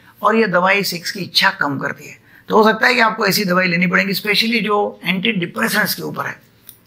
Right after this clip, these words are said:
Depression की दवा ले रहे हैं, तो उनको ऐसी दवाई देनी पड़ेगी कि उनका depression भी ठीक होगा और sexual इच्छा भी अच्छी होंगी। क्योंकि क्या होता है कि डिप्रेशन की दवा दिया कि sex की इच्छा कम हो जाती है, वो दवाई का side इफेक्ट है,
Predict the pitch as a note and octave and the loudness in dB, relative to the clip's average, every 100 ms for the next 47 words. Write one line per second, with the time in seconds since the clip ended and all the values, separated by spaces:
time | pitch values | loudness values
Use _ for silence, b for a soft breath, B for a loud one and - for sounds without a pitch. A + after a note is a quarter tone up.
0 | - - D3+ F#3+ G#3 G3 F3 E3+ D3+ D3+ | -10 -8 -2 2 2 4 4 4 4 2
1 | B2+ B2 B B B B B - C4+ C4+ | 0 -4 B B B B B -2 0 2
2 | G#3+ G#3+ B3+ B3+ G#3 A#3 A3+ A3+ G#3 G#3 | 4 4 6 6 4 4 4 4 2 0
3 | F#3 F3 F#3 A3+ G#3+ G#3+ E3+ F3 G#3+ A#3 | 2 2 0 -4 0 0 0 0 0 0
4 | B3+ A#3 A#3 A#3+ B3 D4+ C#4 A3 G3 A3+ | 0 -2 -2 -2 4 4 4 2 -4 -6
5 | F#3+ - F3+ C#3+ C3+ - - - _ G3+ | -6 -2 -4 -4 -6 -8 -8 -20 _ -4
6 | A3+ A#3+ A#3+ A#3+ A3 G3 A3+ A3+ A3+ A3 | 2 4 4 2 0 0 2 2 4 4
7 | A3+ A#3+ A#3+ D#3 - b b b - G3 | 2 2 2 0 -2 b b b -6 -4
8 | F#3+ - F3 - E3 D#3 - - - _ | -2 -4 -6 -2 -2 -2 -10 -14 -20 _
9 | _ _ _ _ _ b b b b b | _ _ _ _ _ b b b b b
10 | b _ _ _ _ - F3+ E3 F3+ G#3 | b _ _ _ _ 4 6 6 6 4
11 | G3+ F3+ D#3 D3+ C3 - | 4 2 2 2 0 -8